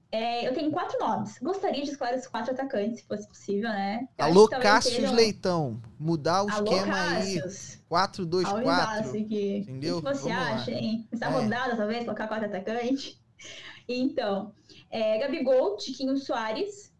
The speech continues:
Speaker 1: o Soares e o Vitor Roque. Eu acho que são os atacantes mais escalados. Não tem como fugir muito deles, na minha opinião. São os principais pra rodada.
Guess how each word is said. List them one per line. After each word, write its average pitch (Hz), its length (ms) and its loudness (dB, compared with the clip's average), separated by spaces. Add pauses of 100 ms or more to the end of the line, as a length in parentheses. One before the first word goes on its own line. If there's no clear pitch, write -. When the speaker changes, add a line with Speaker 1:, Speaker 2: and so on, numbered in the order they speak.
Speaker 1:
o 277 120 -2
Soares 277 680 -6
e 285 60 -4
o 285 40 -4
Vitor 302 260 -2
Roque. 208 300 -2
Eu 226 40 -2
acho 262 180 -4
que - 80 -20
são 254 320 -2
os 262 120 0
atacantes 208 600 -4
mais 202 380 -2
escalados. 208 680 -4 (100)
Não 208 140 0
tem 220 200 -2
como 262 220 0
fugir 240 300 0
muito 233 280 2
deles, 214 500 0
na 202 120 -2
minha 202 140 2
opinião. 208 580 -2
São 220 240 -2
os 277 100 0
principais 233 480 -2
pra 220 100 -4
rodada. 208 420 -2